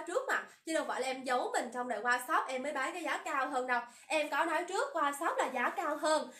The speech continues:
Chị nào đồng ý thì ok em, em bán nha. Rồi đây ren đỏ nè, đầm ren này có may cườm nha. Cái ren này của em là có kết cườm lấp lánh cho mình. Mới vừa về hàng luôn.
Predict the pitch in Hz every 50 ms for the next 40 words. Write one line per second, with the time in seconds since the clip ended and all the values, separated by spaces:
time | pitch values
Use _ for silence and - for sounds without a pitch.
0 | - - - 262 262 254 247 247 247 247 254 254 247 339 - - - 277 285 285
1 | 277 294 285 277 262 277 277 277 277 - 262 269 277 262 254 247 254 339 466 466
2 | 415 349 285 220 - - - _ - - - - - - - - - 233 285 311
3 | 320 277 254 320 359 349 294 - 339 339 349 349 320 294 262 220 202 185 196 233
4 | 294 370 339 262 - - - 254 277 285 277 262 254 254 311 320 320 320 320 311
5 | 269 233 - 320 370 381 339 311 302 302 - 302 285 277 269 247 233 254 277 277
6 | 277 277 - - - - 415 440 392 381 349 320 311 - - - 269 294 302 294
7 | 254 233 - - 254 247 302 381 381 392 440 494 494 - - - 302 285 262 240
8 | 240 285 339 359 - - 254 240 285 349 - 349 302 294 294 277 226 208 - -
9 | - - - - - 277 285 285 359 466 523 466 370 - 311 262 330 320 320 277
10 | 269 269 277 302 320 339 330